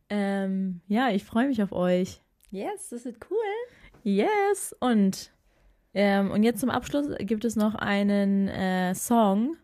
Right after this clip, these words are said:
Speaker 1: weil, kurze Vorgeschichte, <laughs> kennt ihr so Lieder, die so, wenn's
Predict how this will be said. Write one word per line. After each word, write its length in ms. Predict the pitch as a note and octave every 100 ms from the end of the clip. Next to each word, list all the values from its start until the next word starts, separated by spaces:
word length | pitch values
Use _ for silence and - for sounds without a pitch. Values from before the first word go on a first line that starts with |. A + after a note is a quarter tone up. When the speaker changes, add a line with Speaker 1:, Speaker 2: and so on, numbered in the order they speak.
| _
Speaker 1:
weil, 400 | - A3+ B3 B3
kurze 320 | A3+ B3 A3 -
Vorgeschichte, 680 | B3 A#3+ C#4+ D#4+ D#4+ E4+ D#4 D#4 - B3
<laughs> 360 | - - - -
kennt 260 | D#4 F4+
ihr 120 | A4 B3+
so 120 | B3
Lieder, 640 | A#3 B3+ B3+ A3 A#3 A#3
die 220 | G#3+ D4
so, 320 | A#3 A#3+ A3+ A3 -
wenn's 400 | - A#3 B3 -